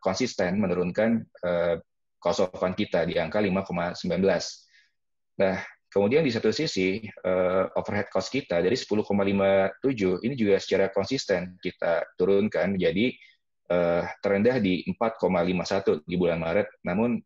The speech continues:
naik kembali karena tadi kita harus sell down aset, eh, untuk normalisasi likuiditas, dan secara skala ekonomi menjadi, eh, berkurang kembali dan overhead cost kita meningkat, gitu. Nah,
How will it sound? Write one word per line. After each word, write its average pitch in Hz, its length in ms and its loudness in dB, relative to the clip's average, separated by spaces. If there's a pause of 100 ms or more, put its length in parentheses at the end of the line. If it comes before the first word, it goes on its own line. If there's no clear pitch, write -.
(120)
naik 90 400 -2
kembali 90 560 0
karena 92 160 -2
tadi 95 240 -2
kita 92 240 -4
harus 95 160 0
sell 85 240 0
down 85 240 0
aset, 113 320 -4 (240)
eh, 87 240 -4 (300)
untuk 87 240 -4
normalisasi 87 560 -4
likuiditas, 85 720 -6 (400)
dan 87 320 0
secara 85 240 -4
skala 85 400 -2
ekonomi 87 400 -2
menjadi, 85 360 0 (200)
eh, 85 240 -2
berkurang 85 400 -4
kembali 90 400 0
dan 85 400 -2
overhead 85 240 -4
cost - 160 -4
kita 101 160 -2
meningkat, 92 400 -2 (160)
gitu. 85 400 -6 (640)
Nah, 98 160 0